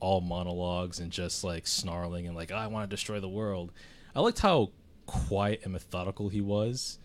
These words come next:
and just, like, he just had, like, this air of, like, just, like, unsettling menace. Like, he's a type who, who commands so much authority that he doesn't have to shout.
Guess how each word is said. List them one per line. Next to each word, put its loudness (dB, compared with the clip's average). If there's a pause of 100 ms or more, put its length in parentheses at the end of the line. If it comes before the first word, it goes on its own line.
(340)
and 2
just, 4
like, 8
he 0
just 2
had, 2
like, 2
this -4
air 2
of, -2
like, -4 (300)
just, 0
like, 0 (200)
unsettling -2
menace. -2
Like, -2
he's 0
a -4
type 0 (140)
who, 2
who -2
commands 0
so 0
much -2
authority -2
that -2
he -8
doesn't -6 (140)
have -10
to -8
shout. -6